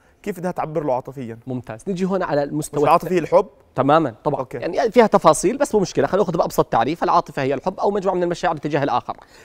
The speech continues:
Speaker 2: لكن الآن أنا بدي أشتغل على، على ش-، على مستوى كثير مهم في العلاقة.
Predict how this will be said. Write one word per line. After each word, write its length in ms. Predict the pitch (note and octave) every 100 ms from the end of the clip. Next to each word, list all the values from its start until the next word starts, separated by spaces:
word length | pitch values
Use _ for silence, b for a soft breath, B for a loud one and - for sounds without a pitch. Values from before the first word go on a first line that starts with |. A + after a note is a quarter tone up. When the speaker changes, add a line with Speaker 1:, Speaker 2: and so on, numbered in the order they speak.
| b
Speaker 2:
لكن 220 | A#3 A#3+
الآن 220 | A#3+ C4 B3+
أنا 160 | A3+
بدي 220 | G3+ F3+
أشتغل 320 | F#3 - G3 F#3+
على، 160 | F3 -
على 140 | E3+ E3+
ش-، 100 | -
على 160 | F3+
مستوى 300 | G#3+ - G3
كثير 240 | - A3+ G3
مهم 220 | F3+ G3
في 120 | -
العلاقة. 400 | B2 C3 A2+